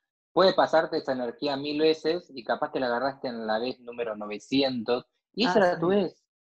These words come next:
Speaker 1: Y está bien, ¿me entendés?
Speaker 2: Sí, sí, sí.
Speaker 1: Eh, pero bueno, no sé, creo que voy, voy, yo más, mi filosofía va, va, va más por ese lado. Y sé que a veces,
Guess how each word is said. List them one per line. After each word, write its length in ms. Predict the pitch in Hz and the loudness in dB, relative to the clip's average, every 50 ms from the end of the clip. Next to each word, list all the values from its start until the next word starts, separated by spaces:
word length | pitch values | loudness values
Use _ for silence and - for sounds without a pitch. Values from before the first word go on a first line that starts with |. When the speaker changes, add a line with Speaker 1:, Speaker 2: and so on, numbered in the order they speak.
| _ _ _ _ _ _ _ _ _ - | _ _ _ _ _ _ _ _ _ -8
Speaker 1:
Y 60 | - - | -8 -2
está 160 | - - 180 | 2 4 4
bien, 260 | 202 190 160 240 - _ _ _ _ _ - | 4 4 2 -2 -10 _ _ _ _ _ -8
¿me 80 | 208 | -8
entendés? 380 | 208 98 202 196 208 - - - | -6 -6 -4 -2 -2 -2 -2 -2
Speaker 2:
Sí, 260 | 175 180 196 190 156 | -2 -2 -2 -2 -4
sí, 300 | - - - 170 175 175 | -8 -12 -10 -8 -8 -8
sí. 140 | 170 - 147 160 160 156 | -10 -10 -12 -12 -8 -4
Speaker 1:
Eh, 800 | 113 104 104 101 101 98 95 95 95 95 95 95 92 92 - _ - | -2 -2 -2 -2 -2 -2 -2 -2 0 0 -2 -2 -2 -4 -6 _ -6
pero 180 | 107 104 110 | -2 0 2
bueno, 240 | 117 113 107 - - - | 2 2 0 -4 -8 -10
no 160 | 117 113 110 | -8 -8 -4
sé, 120 | - 110 107 | -4 -2 0
creo 160 | 123 120 110 | 0 0 2
que 60 | 113 | 2
voy, 280 | 107 107 107 107 104 101 | 2 2 2 2 0 -4
voy, 420 | 104 101 101 104 107 113 110 - - 110 - | -8 -8 -4 -4 -4 -4 -6 -10 -10 -10 -4
yo 180 | - 127 123 | -2 -2 -2
más, 240 | 117 117 123 123 - - _ _ _ _ _ _ _ _ _ - - _ _ _ - - _ _ _ _ _ _ _ | 0 -2 -2 -2 -4 -12 _ _ _ _ _ _ _ _ _ -20 -20 _ _ _ -20 -20 _ _ _ _ _ _ _
mi 160 | - 127 117 | -4 -4 0
filosofía 500 | - 127 123 127 123 - 127 113 147 147 | 2 4 4 4 4 4 4 4 4 4
va, 260 | 139 139 135 127 - - 127 117 110 113 107 113 | 4 4 2 0 0 -2 -2 -2 -2 -2 2 2
va, 180 | 120 123 120 - | 2 2 2 0
va 380 | 113 117 110 107 110 117 117 117 | -6 -4 0 0 2 2 2 2
más 260 | 117 123 127 127 - | 2 2 2 2 4
por 140 | - 127 127 | 2 2 2
ese 200 | 120 - 120 123 | 2 2 2 4
lado. 360 | 135 135 127 110 107 - - _ _ _ _ _ _ _ _ _ - | 6 6 6 4 2 -2 -8 _ _ _ _ _ _ _ _ _ -12
Y 100 | - - | -8 -2
sé 120 | - 160 | -2 2
que 80 | 165 175 | 4 6
a 80 | 160 | 6
veces, 500 | 156 165 165 - - 160 156 147 - _ | 6 4 2 0 0 0 0 0 -4 _